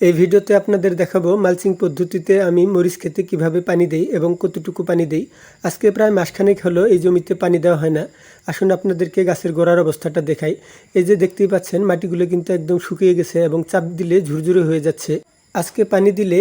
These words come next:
এই জমিতে তিনবার পানি দেওয়া হবে। আরেকটি কথা, আপনারা অনেকেই ভাবতে পারেন, "এখন তো প্রায় বৃষ্টি হচ্ছে, তাহলে আমি আবার কেন পানি দিচ্ছি?" আসলে ভিডিওটি এখনকার না, এটি আজ থেকে আরও কয়েক মাস আগের ভিডিও। সে সময় কাজের চাপে ভিডিও দিতে পারিনি, মাঝখানে একবার মোবাইল নষ্ট হয়েছিল,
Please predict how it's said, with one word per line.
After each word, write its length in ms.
এই 120
জমিতে 380
তিনবার 400
পানি 240
দেওয়া 240
হবে। 220
আরেকটি 340
কথা, 360
আপনারা 340
অনেকেই 380
ভাবতে 300
পারেন, 280
"এখন 260
তো 180
প্রায় 260
বৃষ্টি 340
হচ্ছে, 360
তাহলে 340
আমি 200
আবার 200
কেন 200
পানি 200
দিচ্ছি?" 360
আসলে 380
ভিডিওটি 500
এখনকার 500
না, 160
এটি 300
আজ 220
থেকে 260
আরও 200
কয়েক 260
মাস 200
আগের 300
ভিডিও। 320
সে 160
সময় 320
কাজের 360
চাপে 280
ভিডিও 320
দিতে 260
পারিনি, 420
মাঝখানে 440
একবার 300
মোবাইল 300
নষ্ট 260
হয়েছিল, 400